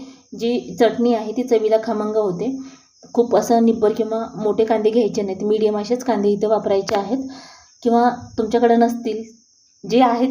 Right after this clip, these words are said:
ते घेतले तरीही चालतील. आता इथं दोन टमाटर आपण घेतलेत आणि हे टमाटर स्वच्छ धुवून परत हे असे बारीक कट करून घ्यायचे आहेत. असेही टमाटर आपल्याला थोडेसे परतूनच घ्यायचे, कांदाही परतून घ्यायचा आहे. कट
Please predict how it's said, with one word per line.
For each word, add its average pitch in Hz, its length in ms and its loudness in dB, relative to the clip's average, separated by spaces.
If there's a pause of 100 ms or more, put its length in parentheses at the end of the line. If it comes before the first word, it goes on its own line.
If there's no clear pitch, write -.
(120)
ते 254 120 6
घेतले 262 360 4
तरीही 233 300 -2
चालतील. 185 360 -2
आता 185 180 -4
इथं 233 280 -2
दोन 233 240 4
टमाटर 220 320 0
आपण 220 260 -2
घेतलेत 220 360 -4 (420)
आणि 214 120 -2
हे 247 140 6 (160)
टमाटर 220 360 -2 (120)
स्वच्छ 233 340 0
धुवून 233 420 2 (520)
परत 240 280 0
हे 240 80 2 (240)
असे 208 200 0
बारीक 214 340 2
कट - 240 0
करून 226 240 2
घ्यायचे 226 320 2
आहेत. 220 340 -2 (440)
असेही 262 420 4
टमाटर 226 280 0
आपल्याला 226 400 -2
थोडेसे 240 300 -2
परतूनच 226 480 0
घ्यायचे, 214 280 -2
कांदाही 214 380 0
परतून 226 340 -2
घ्यायचा 214 280 -4
आहे. - 360 -10
कट 220 220 -2